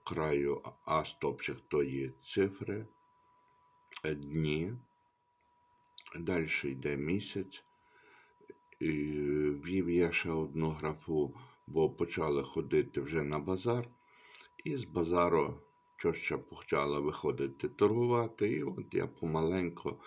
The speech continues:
деколи вона виходить. І вже получилася нова копійка, яка йде з городу, з тих інвестицій, які ми робимо. І ось я ще одну графу,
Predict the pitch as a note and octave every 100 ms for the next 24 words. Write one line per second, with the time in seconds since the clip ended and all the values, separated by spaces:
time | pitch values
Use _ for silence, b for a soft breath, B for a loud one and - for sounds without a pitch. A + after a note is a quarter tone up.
0 | B B - A#1+ A#1+ C2+ F2+ F2+ D#2 D2
1 | C#2+ C#2+ C#2 C2+ D#2 - B2+ A2 - E2
2 | - B B B B - G#2 F#2+ F#2+ -
3 | E2 E2+ E2+ - E2 D#2 E2+ - E2 D#2
4 | D#2+ E2 - G#2+ - - - C3+ B2 A2+
5 | A#2 G#2+ G#2 G2 E2+ D2+ F2 F#2+ F#2+ E2
6 | E2 B B B - - F2 F2 F2+ F2+
7 | F#2 - E2 - D#2+ D2+ - E2 D#2 D#2+
8 | D#2 E2+ D2 D2 C#2+ - A#2 B2+ - F2
9 | - E2+ D2+ C#2+ D#2 D2+ D2 - - G#2
10 | B2